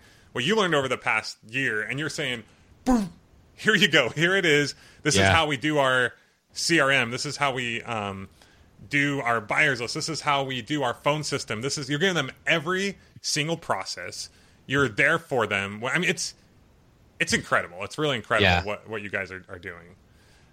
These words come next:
Speaker 2: Yeah, we, we, we, you're right, Justin. We literally do. If they, if they're missing something, we insert what we use and, and give it to them e-, em-, exactly. So there's nothing in our business that's off limits right now. And like you said,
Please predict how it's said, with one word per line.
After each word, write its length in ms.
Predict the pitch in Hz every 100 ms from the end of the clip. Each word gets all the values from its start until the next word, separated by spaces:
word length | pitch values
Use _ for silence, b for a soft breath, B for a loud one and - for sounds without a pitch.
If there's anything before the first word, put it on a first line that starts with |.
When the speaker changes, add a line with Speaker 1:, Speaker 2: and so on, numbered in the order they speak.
| -
Speaker 2:
Yeah, 120 | 104
we, 180 | 117 135
we, 220 | 120 139
we, 260 | 113 123 131
you're 220 | 120 113
right, 160 | 92
Justin. 260 | 80 85 98
We 120 | 107
literally 480 | 113 117 123 120 107
do. 260 | 95 92 87
If 160 | 85
they, 380 | 110 117 123 -
if 140 | 113 -
they're 140 | 127
missing 500 | 123 110 113 127 110
something, 600 | - 101 104 113 117 123
we 420 | - 98 107 107 -
insert 520 | 107 104 - 101 101
what 300 | 104 98 98
we 140 | 92 95
use 520 | 90 90 90 90 - - -
and, 160 | 92 -
and 160 | 87
give 140 | 87 92
it 100 | 90
to 80 | 98
them 440 | 90 87 87 87 -
e-, 100 | 92 95
em-, 160 | 82
exactly. 560 | 85 80 82 85 - 85
So 240 | - 92 B B B
there's 180 | 117 95
nothing 320 | 117 131 139
in 60 | 123
our 80 | 110
business 400 | 92 95 101 92
that's 180 | 92 -
off 260 | 104 92 -
limits 360 | 95 95 92 95
right 160 | 95
now. 180 | 90 90
And 80 | 90
like 160 | 98 98
you 60 |
said, 400 | 98 110 92 87